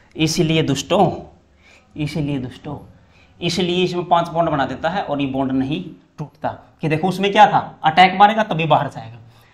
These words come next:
ठीक है। अगर दिमाग लगाया हो, किसी ने सोचा होगा कि अटैक मार के बाहर नहीं जा रहा है, बाहर नहीं जा रहा है,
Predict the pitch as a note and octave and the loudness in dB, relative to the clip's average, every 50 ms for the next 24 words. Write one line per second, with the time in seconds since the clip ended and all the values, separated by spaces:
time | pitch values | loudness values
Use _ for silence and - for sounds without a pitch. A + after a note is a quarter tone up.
0 | _ _ _ - G3+ G#3+ - F4 - - - - - - D#3 D3 D#3+ D3 E3 E3 | _ _ _ -2 -2 -2 -2 -2 -8 -10 -16 -4 0 2 4 4 4 4 6 8
1 | E3+ E3+ E3+ E3+ E3+ E3 E3 E3+ E3 D#3 D#3+ D#3+ D#3 - D#3+ D3+ D3 - F3+ E3 | 8 8 8 8 8 8 10 10 10 10 8 4 0 0 0 2 2 2 2 4
2 | - F3+ D#3+ F#3+ A#3+ C#4+ - - - - - - - F#3+ G3 - F3+ - G3 F#3+ | 4 4 4 4 4 0 -2 -8 -18 -20 -18 -2 2 2 2 4 4 6 6 6
3 | F#3+ F#3+ F#3 F#3 F#3 F#3 F#3 F#3 E3+ D3+ E3 E3 E3 D#3+ E3+ E3+ F3+ F3+ G#3 G#3 | 6 8 6 6 6 6 6 6 8 8 8 8 8 6 6 4 6 6 6 8
4 | G3+ F3+ E3 D#3 B2 C3+ A#2+ B2 D#3 E3 F3 F3+ F#3 E3 D3+ E3 E3 D3+ C#3 B2 | 6 6 2 0 -4 -4 2 6 6 6 8 6 4 4 4 2 2 2 0 -4
5 | - | -10